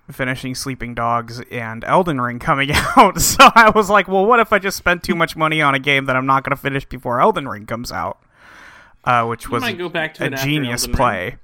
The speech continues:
Speaker 1: Oh, I will. I'll, I, I like that game. I'm going to finish it, but yeah. Um,
Speaker 2: Elden Ring, huh?
Speaker 1: Yeah, Eldy Reldy.
Speaker 2: Eldy Reldy.
Speaker 1: Um,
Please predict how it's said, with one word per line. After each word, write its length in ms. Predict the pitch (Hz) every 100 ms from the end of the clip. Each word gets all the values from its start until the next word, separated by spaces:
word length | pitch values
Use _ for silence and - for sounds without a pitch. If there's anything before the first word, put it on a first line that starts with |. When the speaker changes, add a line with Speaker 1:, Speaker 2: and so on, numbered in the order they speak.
| _ _ 233
Speaker 1:
Oh, 80 |
I 100 | 240
will. 320 | 269 131 113 92
I'll, 240 | 175 - -
I, 100 | 165 156 127 147
I 40 | 139
like 280 | 135 196
that 140 | - 101
game. 220 | 131 104
I'm 80 | 104
going 220 | 127 117
to 60 | -
finish 340 | 107 104 -
it, 160 | - - -
but 240 | 80 - _ _ _ _ _ _ _ _ _ _ _ _ - - - -
yeah. 340 | 131 107 104 - - - - - - _ -
Um, 340 | 123 117 110
Speaker 2:
Elden 280 | 160 143 107
Ring, 300 | 131 117 107
huh? 240 | 110 117 - _ _ _ -
Speaker 1:
Yeah, 260 | 135 123 -
Eldy 240 | 151 147
Reldy. 460 | 131 147 123 120 - - - - - - _ - - _ _
Speaker 2:
Eldy 240 | 117 117 107
Reldy. 380 | 110 110 110 - _ _ - - _ _ _ _ _
Speaker 1:
Um, 540 | 120 117 113 110 110